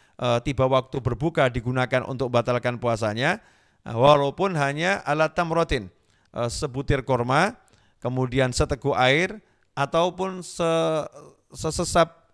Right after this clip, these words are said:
eh, susu, ya, cuman seteguk susu. Ini s-, kurang lebih makna hadisnya seperti itu. Au kama qala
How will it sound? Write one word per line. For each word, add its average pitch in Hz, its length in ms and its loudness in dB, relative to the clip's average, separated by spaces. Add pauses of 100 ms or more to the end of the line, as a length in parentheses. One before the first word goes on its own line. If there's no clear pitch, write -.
(180)
eh, 135 300 4
susu, 135 400 0
ya, 143 160 -2 (420)
cuman 135 220 -6
seteguk - 480 -2
susu. 127 340 -4 (640)
Ini 160 480 -2 (260)
s-, - 220 -20 (260)
kurang 160 240 6
lebih 160 380 6 (640)
makna 151 400 0
hadisnya 147 800 -2
seperti 135 400 -2
itu. 120 160 -4
Au 117 160 0
kama 135 320 0
qala 156 320 2